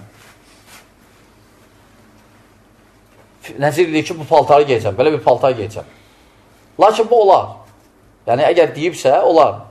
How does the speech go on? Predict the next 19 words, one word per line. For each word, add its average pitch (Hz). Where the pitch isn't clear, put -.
Geyə 135
bilər, 135
əgər 113
şəriətə 117
müxalif 117
deyilsə 120
paltar 110
və 143
geyməyə 165
də 98
bilər. 85
Geyməsə, 190
nə 185
edir? 175
Kəffara 104
verir. 73
Yenə 120
yüklüyüb 110
özün. 90